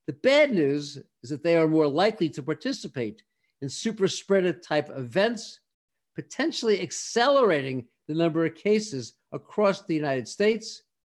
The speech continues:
and leading to a fourth wave of infections. With three-fourths of adults age sixty-five and older vaccinated, the majority of E R visits for covid nineteen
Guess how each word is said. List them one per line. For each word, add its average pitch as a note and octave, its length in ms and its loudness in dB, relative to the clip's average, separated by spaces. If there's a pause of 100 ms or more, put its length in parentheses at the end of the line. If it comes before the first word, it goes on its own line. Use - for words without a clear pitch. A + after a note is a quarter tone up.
(300)
and C3+ 120 -4
leading D#3+ 300 2
to D3+ 140 -2
a C3 80 0
fourth G#3+ 600 0
wave B2+ 380 -2 (180)
of A#2+ 120 -10
infections. A#2+ 800 -12 (1120)
With F#3 180 -2
three-fourths B3+ 480 2
of G#3 80 0
adults G3 440 0
age E3+ 260 0
sixty-five F#3+ 560 0
and E3+ 80 -4
older D#3+ 240 2
vaccinated, A3 800 0 (920)
the D#3+ 80 -6
majority G#3+ 640 4
of G#3 120 2 (120)
E G#3+ 180 4
R G3 200 4
visits D#3+ 440 0
for D#3 160 -8
covid E3+ 360 -2
nineteen G3+ 720 -2